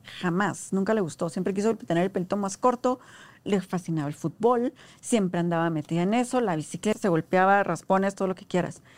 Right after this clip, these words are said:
Pero sabía en qué momento le gustaba poner su minifalda. Ya en la adolescencia, ya le gustaron los niños, pues ya teníamos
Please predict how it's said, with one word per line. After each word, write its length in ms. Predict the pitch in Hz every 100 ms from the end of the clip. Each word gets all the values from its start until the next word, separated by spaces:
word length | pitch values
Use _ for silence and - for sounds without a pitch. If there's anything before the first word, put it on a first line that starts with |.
| - - _
Pero 220 | 302 381 523
sabía 280 | - 254 226
en 80 | 277
qué 100 | 233
momento 380 | 226 226 214
le 80 | 262
gustaba 300 | - - 185
poner 160 | - -
su 120 | 196
minifalda. 360 | 185 190 220 214
Ya 100 | 165
en 80 |
la 80 | 185
adolescencia, 680 | 190 175 175 175 208 339 415
ya 280 | - 135 131
le 100 | 156
gustaron 300 | 147 147 165
los 100 | 196
niños, 400 | 190 190 214 -
pues 180 | - -
ya 140 | 147
teníamos 640 | - 180 180 185 208 208